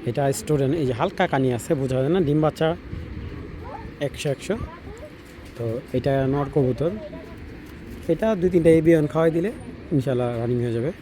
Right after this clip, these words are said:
এটা সিঙ্গেল নর, আসলে চারটার একটা প্যাকেজ দিতেছি। দেখেন মাক্সি নরটা কত অ্যাক্টিভ, মাশাআল্লাহ।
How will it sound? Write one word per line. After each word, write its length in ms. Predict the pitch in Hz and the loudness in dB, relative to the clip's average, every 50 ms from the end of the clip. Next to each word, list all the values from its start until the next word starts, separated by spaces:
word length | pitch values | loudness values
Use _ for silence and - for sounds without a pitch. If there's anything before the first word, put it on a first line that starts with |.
| - - - - - - - - - | -14 -18 -18 -16 -16 -16 -14 -6 -4
এটা 240 | 135 123 - 139 131 | -2 0 0 -2 0
সিঙ্গেল 300 | - - 131 139 147 147 | 0 -2 0 0 0 2
নর, 180 | 143 143 147 165 - - - | 2 0 0 -2 -4 -8 -6
আসলে 280 | - 139 - - 165 170 | -6 0 2 4 4 6
চারটার 360 | - 175 151 - - 170 165 | 6 6 4 6 4 4 4
একটা 140 | 165 165 170 | 4 2 2
প্যাকেজ 360 | - - 180 185 202 185 151 | 4 4 4 6 6 6 6
দিতেছি। 340 | 139 131 123 127 110 - 113 95 80 - - - | 6 4 4 2 2 2 0 -2 -2 -4 -2 0
দেখেন 160 | 127 113 113 | 2 4 4
মাক্সি 280 | 117 123 131 - - 151 | 4 4 2 2 2 2
নরটা 220 | 143 135 - 143 139 | 2 4 4 4 2
কত 120 | 143 135 | 4 2
অ্যাক্টিভ, 540 | - 135 127 123 - - - 127 120 101 - | 4 4 4 4 2 0 2 2 2 2 2
মাশাআল্লাহ। 420 | 113 107 - - 110 110 117 139 | 0 0 0 0 0 0 0 0